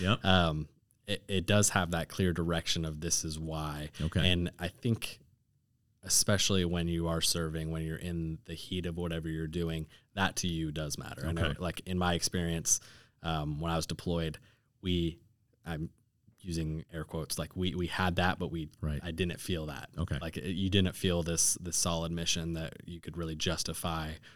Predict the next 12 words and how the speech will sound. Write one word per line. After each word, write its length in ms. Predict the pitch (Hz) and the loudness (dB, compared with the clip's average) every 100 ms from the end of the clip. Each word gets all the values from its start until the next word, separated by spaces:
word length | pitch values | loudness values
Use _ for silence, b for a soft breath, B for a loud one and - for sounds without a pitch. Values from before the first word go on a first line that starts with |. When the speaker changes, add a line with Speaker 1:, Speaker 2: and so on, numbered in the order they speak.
| B | B
Speaker 2:
what 160 | - 82 | -6 -2
you're 140 | 80 | -2
doing, 340 | 78 85 85 82 | 0 2 2 2
where 260 | 85 82 - | 2 0 -2
I 60 | 87 | -6
think 200 | - 82 | -4 -4
here, 640 | - - 110 98 90 85 - b b b b _ _ - - - _ _ - | -6 -2 4 4 4 2 -2 b b b b _ _ -20 -20 -20 _ _ -8
you 100 | 92 | -4
know, 220 | 80 78 | -2 -2
it 100 | - | 0
plays 260 | - 85 | 2 2
out 220 | 85 82 | 2 0